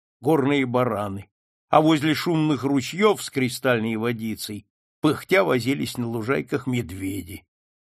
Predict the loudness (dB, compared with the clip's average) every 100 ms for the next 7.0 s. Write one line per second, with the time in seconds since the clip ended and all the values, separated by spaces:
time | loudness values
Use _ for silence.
0 | _ 0 2 0 0 0 2 0 -2 -8
1 | -2 0 0 -4 0 0 0 -4 -4 -6
2 | -10 -14 -18 -20 _ _ _ _ _ _
3 | _ _ _ _ _ _ _ _ -2 2
4 | 2 4 4 2 -4 -10 -10 -10 -12 -12
5 | -16 -16 _ _ _ _ _ _ -8 0
6 | 2 4 4 2 2 2 2 0 -2